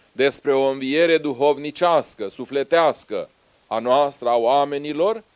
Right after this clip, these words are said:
a tuturor celor care mai înainte de dânsul, lipsiți de credință fiind, erau morți sufletește. Dar ascultând, auzind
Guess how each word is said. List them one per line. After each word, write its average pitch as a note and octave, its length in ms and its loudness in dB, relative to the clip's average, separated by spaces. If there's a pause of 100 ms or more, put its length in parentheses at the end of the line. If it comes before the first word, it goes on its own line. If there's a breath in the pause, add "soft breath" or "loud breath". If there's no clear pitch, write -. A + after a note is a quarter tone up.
(120)
a B2+ 160 0
tuturor D#3+ 600 2
celor D3 360 0
care D3 380 2
mai C#3 300 0
înainte D3+ 640 -2
de C3+ 460 0
dânsul, D#3+ 800 -4 (220)
lipsiți D#3 640 -2
de E3 120 4
credință C#3+ 800 0
fiind, D#3 500 -4
erau C#3+ 360 2
morți D3+ 540 2
sufletește. A#2+ 920 -2 (500)
Dar B2 320 4
ascultând, C3+ 800 2
auzind B2 760 0